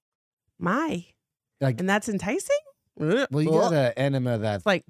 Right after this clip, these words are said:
Speaker 1: two
Speaker 2: thing
Speaker 1: girls in a
Speaker 2: out.
Speaker 1: cup. Not my
Speaker 2: No,
Speaker 1: thing.
Speaker 2: I've never seen that video, nor
Speaker 1: And nor
Speaker 2: will
Speaker 1: will I
Speaker 2: I. I, I've,
Speaker 1: ever
Speaker 2: I've really done a good job
Speaker 1: Avoiding it?
Speaker 2: of
Speaker 1: Yeah.
Speaker 2: avoiding that.
Speaker 1: Samesies.
Speaker 2: If anybody sends me that,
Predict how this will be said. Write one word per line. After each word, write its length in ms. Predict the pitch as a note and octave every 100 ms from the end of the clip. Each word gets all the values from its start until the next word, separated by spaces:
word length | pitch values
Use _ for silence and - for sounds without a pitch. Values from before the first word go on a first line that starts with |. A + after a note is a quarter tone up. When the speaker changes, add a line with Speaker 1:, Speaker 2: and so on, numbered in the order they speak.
| -
Speaker 1:
two 120 | A#3
Speaker 2:
thing 80 | G#3+
Speaker 1:
girls 160 | A3+ G#3+
in 80 | -
a 120 | A2
Speaker 2:
out. 80 | -
Speaker 1:
cup. 220 | B3+ -
Not 360 | D#3 E3 F#3+ G3
my 140 | F#3+
Speaker 2:
No, 100 | F#3
Speaker 1:
thing. 280 | D3 - D#3+
Speaker 2:
I've 300 | D3+ C#3 C3
never 200 | D#3 C#3
seen 220 | - C#3+
that 160 | C#3+ B2
video, 320 | C3 C3+ C3+
nor 140 | A#2+ E3
Speaker 1:
And 100 | E3
nor 200 | D#3+ F3+
Speaker 2:
will 60 | F3
Speaker 1:
will 100 | F3
I 140 | E3
Speaker 2:
I. 60 | D#3
I, 220 | - D#3+
I've, 80 | C#3
Speaker 1:
ever 320 | D#3 D3+ D3
Speaker 2:
I've 140 | C3+ A#2+
really 300 | B2+ C#3+ D3+
done 160 | C#3 C#3
a 60 |
good 200 | A#2+ B2
job 440 | A2+ A#2+ A#2 G#2 D3 C#3 -
Speaker 1:
Avoiding 400 | D#3+ D#3 E3+ G3
it? 180 | A3 -
Speaker 2:
of 80 | B2
Speaker 1:
Yeah. 140 | C#3
Speaker 2:
avoiding 380 | A2+ B2 B2 A2
that. 240 | G#2 G2 -
Speaker 1:
Samesies. 640 | - F3 D3 C#3+ C3+ C3+ - -
Speaker 2:
If 100 | C3
anybody 280 | C#3 C#3+
sends 320 | C3+ C#3+ C#3 C3
me 60 |
that, 240 | C#3+ C#3+